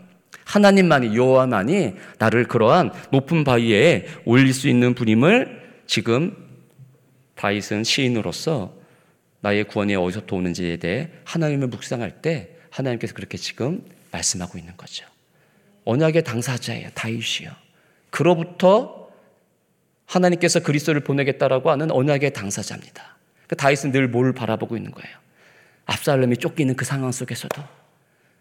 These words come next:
이것이 압살롬을 통해서 이제 내 모든 정권이, 내 모든 삶이 끝이 나겠구나,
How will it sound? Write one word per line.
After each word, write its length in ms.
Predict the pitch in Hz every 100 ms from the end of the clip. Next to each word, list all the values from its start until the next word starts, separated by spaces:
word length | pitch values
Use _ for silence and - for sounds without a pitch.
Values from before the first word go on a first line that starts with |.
| _ _ _
이것이 480 | 135 147 165 165 160
압살롬을 460 | 139 - 160 151 151
통해서 440 | 160 143 147 139
이제 140 | 123 127
내 180 | 120 131
모든 300 | 113 127 120
정권이, 600 | 117 113 120 113 110 110 -
내 140 | 101 120
모든 220 | 110 107
삶이 280 | - 117 113
끝이 300 | - - 139
나겠구나, 640 | 110 117 - 123 120